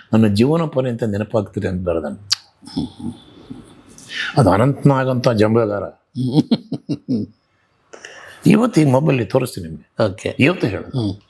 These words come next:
Speaker 1: ನನ್ನ ಇಬ್ಬರು ಬದುಕಿಗೆ ನೀವು ಬಹಳ ಕಾರಣಕರ್ತರು ಅಂತ.
Speaker 2: ಹ್ಮ್.
Speaker 1: ಅದೆಲ್ಲ ಹೇಳ್ಕೊಳಕ್ಕೆ
Speaker 2: but
Speaker 1: ನಮ್ಗೆ
Speaker 2: ನೀವು ತೆರೆ ಹಿಂದೆ ಆಗ್ಬಿಟ್ರಲ್ಲ,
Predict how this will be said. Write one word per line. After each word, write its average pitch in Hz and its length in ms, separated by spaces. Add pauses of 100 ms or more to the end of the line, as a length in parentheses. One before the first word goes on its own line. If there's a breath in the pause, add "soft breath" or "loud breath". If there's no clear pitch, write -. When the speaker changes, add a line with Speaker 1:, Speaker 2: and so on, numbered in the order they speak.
(460)
Speaker 1:
ನನ್ನ 139 280 (160)
ಇಬ್ಬರು 147 340
ಬದುಕಿಗೆ 147 440
ನೀವು 117 220
ಬಹಳ 101 260
ಕಾರಣಕರ್ತರು 95 720
ಅಂತ. - 160 (420)
Speaker 2:
ಹ್ಮ್. - 1040 (920)
Speaker 1:
ಅದೆಲ್ಲ 180 280
ಹೇಳ್ಕೊಳಕ್ಕೆ 175 600
Speaker 2:
but 247 100
Speaker 1:
ನಮ್ಗೆ 240 160
Speaker 2:
ನೀವು 202 120
ತೆರೆ 202 260
ಹಿಂದೆ 208 400
ಆಗ್ಬಿಟ್ರಲ್ಲ, 143 540